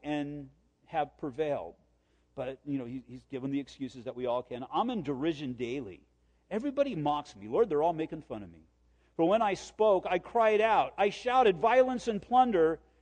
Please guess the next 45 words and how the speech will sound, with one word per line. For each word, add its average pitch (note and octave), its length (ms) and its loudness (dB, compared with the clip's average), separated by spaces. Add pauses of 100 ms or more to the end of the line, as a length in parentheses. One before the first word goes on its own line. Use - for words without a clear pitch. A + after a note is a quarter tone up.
(100)
because E3 280 -4
the F#3 80 0
word G#3 220 10
of F#3 80 4
the F3+ 80 2
Lord F#3+ 320 4
was D3 200 -4
made F#3+ 320 2
to E3+ 80 -10
me C#3 380 -2
a D3 80 -2
reproach G3 800 0
and D#3 120 -2
a D3+ 40 -8
derision D#3 560 0
daily. C#3+ 600 -4 (520)
Then F#3+ 240 0
I F3 100 2
said," A#2 480 -2
and A#2 60 -10
he's B2 100 -8
basically C#3 460 -8
saying, C#3 240 -8
"I C#3 60 -4
was C3+ 180 -8
fed C#3+ 280 -2
up. F#2 220 -8 (400)
Then G3 160 0
I A3 120 -2
said, D#3 540 0
'I F3+ 120 2
will E3+ 140 2
not F3+ 260 2
make E3+ 200 -4
mention E3+ 380 -4
of C#3 140 -6
him,'" C3+ 340 -2
that's A2+ 180 -8
capital C#3+ 460 -2
H, A2 140 -8
he's A#2+ 100 -20
speaking B2+ 300 -12
of C3 80 -12
the D3+ 80 -8
Lord, A#2 340 -6